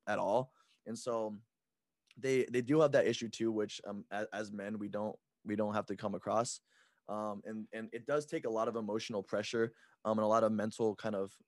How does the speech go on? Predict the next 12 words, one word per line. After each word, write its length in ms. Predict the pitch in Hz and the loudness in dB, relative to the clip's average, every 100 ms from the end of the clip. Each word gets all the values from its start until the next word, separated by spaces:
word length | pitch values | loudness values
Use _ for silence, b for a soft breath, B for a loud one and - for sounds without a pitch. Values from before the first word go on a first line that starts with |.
| _ 101 | _ -8
like, 200 | 90 - | -8 -8
it 120 | 120 | -10
takes, 260 | - 175 170 | -2 -2 -2
like, 120 | - | -6
a 40 | 117 | -4
mental, 520 | 113 120 120 117 95 | -4 -6 -4 -4 -4
like, 140 | 92 | -6
state 440 | - - 101 98 - | -10 -8 -8 -8 -10
to 80 | 107 | -4
be 120 | 107 | -2
able 200 | 110 107 | 0 0
to 180 | - | -2